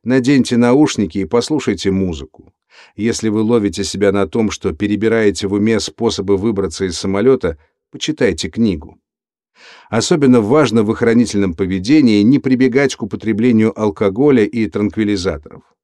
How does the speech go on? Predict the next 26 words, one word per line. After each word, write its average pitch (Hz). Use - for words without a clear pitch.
Хотя 151
часто 156
люди 127
пытаются 110
таким 101
образом 104
успокоиться, 104
но 117
на 117
самом 156
деле 101
это 147
совсем 143
не 131
помогает. 92
Вы 113
можете 117
думать: 107
"Разве 104
не 104
будет 110
легче, 113
если 101
я 104
приму 104
валиум 98